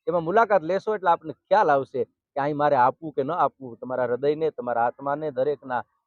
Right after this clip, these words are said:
અંદર એક પરમ તત્વ છે એ બિરાજમાન છે, આખા જગતનું સંચાલન કરે છે. અને પૂછજો તો તમારો જે કાંઈ તમે સહકાર આપી શકો, તનથી, મનથી, ધનથી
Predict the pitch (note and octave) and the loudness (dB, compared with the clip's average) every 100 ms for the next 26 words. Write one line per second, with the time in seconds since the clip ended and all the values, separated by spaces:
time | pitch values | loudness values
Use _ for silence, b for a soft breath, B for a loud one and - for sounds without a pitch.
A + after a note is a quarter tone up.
0 | D3 F#3 F3+ D#3+ _ _ - F3 A3 - | -2 4 6 4 _ _ 0 2 2 -2
1 | D3 E3+ D#3+ D#3 C#3 D3 D#3 C#3+ D3 C3+ | -6 -2 -4 -4 -6 2 2 2 -4 -4
2 | D3+ C#3 _ _ C#3+ D#3+ C3 B2 D3+ - | -4 -4 _ _ -6 -2 -2 0 -4 -4
3 | E3 C3+ C3+ D3+ C#3+ C3+ C3+ D3 C#3+ C#3+ | -8 -8 -6 0 0 0 -2 -2 -2 -4
4 | E3+ - A3 C#3+ D3+ A#2 _ _ - - | -6 -4 -6 0 0 0 _ _ -14 -8
5 | D3+ C#3 A#2 D3+ F3+ A#3+ B3 F3+ F3 - | -2 -2 -2 -4 -2 0 0 0 -6 0
6 | C#3+ C3+ C#3 C3 C3+ B2 B2 A#2 C#3 D3 | -2 0 -4 -4 -6 -10 -6 -6 -6 -8
7 | - C3+ A2+ B2+ C#3 C3+ G2 C3+ D3 C3+ | -12 -12 -10 -10 -10 -14 -10 -10 -10 -14